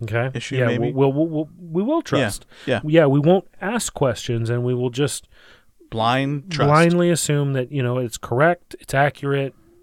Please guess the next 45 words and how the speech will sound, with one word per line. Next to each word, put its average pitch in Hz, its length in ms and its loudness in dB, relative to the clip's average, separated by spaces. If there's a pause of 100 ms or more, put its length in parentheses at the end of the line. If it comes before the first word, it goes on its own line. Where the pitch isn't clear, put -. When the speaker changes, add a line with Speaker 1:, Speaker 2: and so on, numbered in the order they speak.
(140)
Speaker 1:
it's 123 220 -4
healthy, 131 440 0
it's 117 140 -4
good, 123 540 0 (320)
we're 120 140 -2
gonna 120 200 -2
do 120 340 2
it, 120 100 2
it's 110 220 -4
right, 107 440 -4
it's, - 300 -10
it's 143 180 -10
good, 131 380 4
it's 123 100 -6
Speaker 2:
Yeah. - 80 -2
Speaker 1:
great. 165 280 4 (560)
But 127 140 2
then, 135 240 4
so 151 460 4 (100)
if 143 180 -6
we 185 100 -2
take 185 260 -2
a, 127 140 -2
a 135 1080 -14
millisecond 110 600 -4
just 123 220 -10
to 110 260 -6 (540)
actually 127 420 -4
go, 110 380 -4
"Wait 165 160 -4
a 113 40 -4
minute," 107 220 -6 (300)
and 131 220 -2
put 220 200 0
it 220 140 -4
through 190 340 0
a 165 60 2
filter 143 500 -4
of 131 120 -6
knowledge, 147 400 -4
because, 147 380 -4 (580)
like, 139 180 -12
people 196 240 -8
aren't 165 160 -6
dummies. 110 500 -6